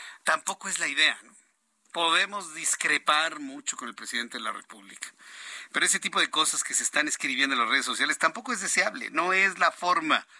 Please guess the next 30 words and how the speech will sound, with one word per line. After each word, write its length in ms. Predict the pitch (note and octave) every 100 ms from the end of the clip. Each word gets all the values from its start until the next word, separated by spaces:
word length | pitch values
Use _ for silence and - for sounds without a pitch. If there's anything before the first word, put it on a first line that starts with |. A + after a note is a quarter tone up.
| - - - - - _
para, 360 | C#3+ C3+ C3
para 300 | - C3+ B2+
hacer 240 | A#2 - -
que 100 | D#3+
alguien 240 | F3 E3+
que 240 | - C3 A2+ _ _ _ _ _ _
a 140 | C#3 C3+
la, 240 | C3+ C3
a 160 | C#3 C#3+
los 220 | C3+ -
ojos 240 | F#3+ F#3+
de 80 | D#3+
millones 380 | C#3+ B2+ F3 E3
de 40 |
mexicanos 640 | D3 A#2+ B2+ D#3 D#3 C3+ - - - -
no 140 | D3
ha 20 |
hecho 160 | F3 D3
bien 160 | D#3+ D3
su 80 |
trabajo. 500 | - C#3+ C3 B2+ C#3+ -
Bueno, 160 | C3+ -
la 160 | B2 -
mejor 280 | - E3
forma 280 | D3+ D#3+ E3+
es 60 | D#3
salir 300 | A#2+ B2+ C3
con 180 | A2 A2+
un 160 | D3+
voto 460 | E3+ A3 G#3 A3 -